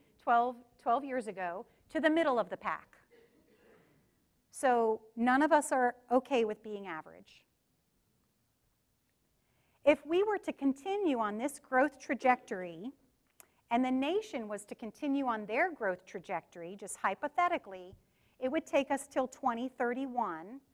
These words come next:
to beat the national average. That means that we would have kids come into school this year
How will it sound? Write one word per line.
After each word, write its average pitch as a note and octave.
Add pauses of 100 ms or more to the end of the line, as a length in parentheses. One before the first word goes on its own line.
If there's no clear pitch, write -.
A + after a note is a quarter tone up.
(220)
to A#3+
beat A3+
the C4+
national G3
average. - (1300)
That B3
means D4
that C4+
we B3+
would C4
have A3+ (120)
kids G#3+
come A3+
into B3+
school B3+
this A#3
year G3+